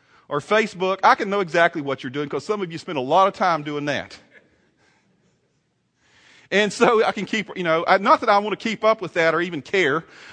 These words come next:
but, uh, the issue is, is that if somebody wants to know where, where you spend your time, that's all they have to do, right? If somebody was to look at your blog, your Twitter, or your, your twe-, you twe-, your tweets, that's what Twitter's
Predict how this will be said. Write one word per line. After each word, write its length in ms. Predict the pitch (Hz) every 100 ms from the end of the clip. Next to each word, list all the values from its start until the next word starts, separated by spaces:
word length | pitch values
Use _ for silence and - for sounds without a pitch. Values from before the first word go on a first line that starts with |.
| -
but, 320 | 180 220 214
uh, 120 | 220
the 180 | 175 233
issue 380 | 285 - 254 247
is, 260 | 302 277 233
is 140 | 196
that 240 | 226 220
if 120 | 202 -
somebody 360 | 285 285 240
wants 240 | 226 254 -
to 100 | 226
know 240 | 226 247
where, 300 | 208 240 233
where 220 | 160 240
you 80 | 240
spend 240 | - 240
your 80 | 226
time, 260 | 269 254 196
that's 220 | 254 247
all 100 | 240
they 120 | 240
have 200 | 220 214
to 80 | 247
do, 240 | 214 320
right? 420 | 190 190 294 - - _ _ _ _ _ _ _ _ _ _ _ _ _ _ _ _
If 120 | 202 -
somebody 320 | 269 254 233
was 140 | 220
to 60 | 208
look 200 | 214 202
at 100 | 185
your 80 | 190
blog, 320 | 170 175 185
your 80 | 180
Twitter, 420 | 190 170 185 175
or 60 |
your, 240 | 151 151 156
your 160 | 127
twe-, 220 | 127 - 135
you 300 | 127 135 135
twe-, 240 | - 160
your 140 | - 135
tweets, 540 | - 180 139 - - - - - -
that's 180 | 135 -
what 260 | - _
Twitter's 500 | - 143 143 117 98